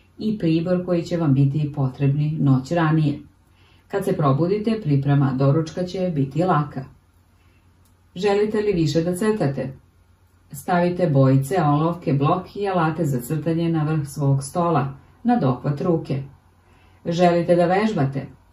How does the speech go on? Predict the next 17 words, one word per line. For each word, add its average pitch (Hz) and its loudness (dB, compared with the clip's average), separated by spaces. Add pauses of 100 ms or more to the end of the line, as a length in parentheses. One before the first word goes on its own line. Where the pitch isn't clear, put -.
(240)
Postavite 185 0
svoju 139 0
odeću 170 0
za 131 -2
vežbanje, 208 -2 (420)
obuću, 170 -2
torbu 151 0
za 117 -4
teretanu 165 -2
i 139 4
bocu 147 -2
za 123 -2
vodu 208 -2
pre 175 -2
odlaska 139 2
u 147 0
teretanu. 180 -2